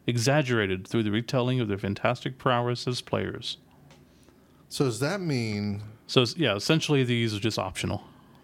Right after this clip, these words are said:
Speaker 2: Okay, so does that mean, like, if I have a thrower,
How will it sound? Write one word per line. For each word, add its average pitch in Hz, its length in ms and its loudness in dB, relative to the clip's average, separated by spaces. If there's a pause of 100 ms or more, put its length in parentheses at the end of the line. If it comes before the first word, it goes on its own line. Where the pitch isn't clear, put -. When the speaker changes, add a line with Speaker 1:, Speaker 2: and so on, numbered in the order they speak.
(720)
Speaker 2:
Okay, 104 400 -4 (100)
so 127 880 0
does 127 160 -2
that 160 140 -2
mean, 165 220 2
like, 131 340 -2
if - 140 -4
I 123 120 2
have 151 180 0
a 170 60 0
thrower, 107 680 -2